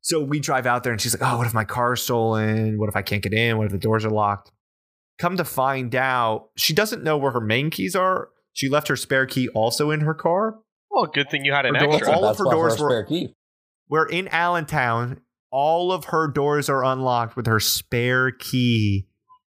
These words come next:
Speaker 1: in her passenger seat.
Speaker 3: Wait, we're in Allentown.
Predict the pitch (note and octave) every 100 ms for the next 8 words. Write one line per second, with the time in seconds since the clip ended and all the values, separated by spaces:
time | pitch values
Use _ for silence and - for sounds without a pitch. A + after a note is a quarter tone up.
0 | _ - B2 B2 A#2 A#2 - A2+ A2+ A#2
1 | G#2 F#2+ - G2 - _ - A3+ E3 D3
2 | A2 C#3 C#3 A#2 A2+ F#2 C#2+